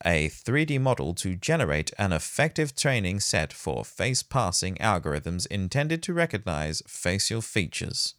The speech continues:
The Face Synthetics dataset comprises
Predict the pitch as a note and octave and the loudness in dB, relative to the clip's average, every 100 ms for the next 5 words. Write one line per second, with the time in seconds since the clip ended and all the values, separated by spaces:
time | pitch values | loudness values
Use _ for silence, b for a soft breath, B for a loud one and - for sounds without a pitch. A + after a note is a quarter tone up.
0 | _ _ _ B B B B B B B | _ _ _ B B B B B B B
1 | F2+ G#2 G2+ E2+ - - D#3 A2+ - G#2+ | 0 2 4 0 -2 0 0 2 2 2
2 | F2 - A#2+ E2+ - - C#3 - E2+ D#2+ | 0 0 0 0 -2 0 0 2 0 0
3 | D2+ - G2+ F#2+ C#3 B2 F#2 D#2+ | -2 -4 -4 0 2 2 0 -2